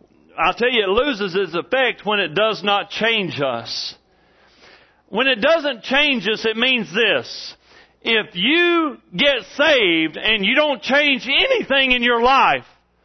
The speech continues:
the cross has lost its effect. And it doesn't, I'm not talking about either two things have happened. And I can explain that real easy and harmonize it all day long with the Bible.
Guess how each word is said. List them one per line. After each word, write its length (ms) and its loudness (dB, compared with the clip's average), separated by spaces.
the 100 -2
cross 420 0
has 180 -6
lost 400 0
its 220 -4
effect. 580 -2
And 80 0
it 160 -2
doesn't, 340 0
I'm 160 2
not 220 2
talking 260 2
about 300 2
either 360 0
two 360 -2
things 380 0
have 140 -4
happened. 480 -2
And 180 -2
I 200 4
can 120 -2
explain 520 0
that 220 2
real 360 2
easy 420 -4
and 140 -4
harmonize 600 2
it 80 2
all 320 4
day 200 4
long 300 4
with 80 0
the 80 2
Bible. 560 2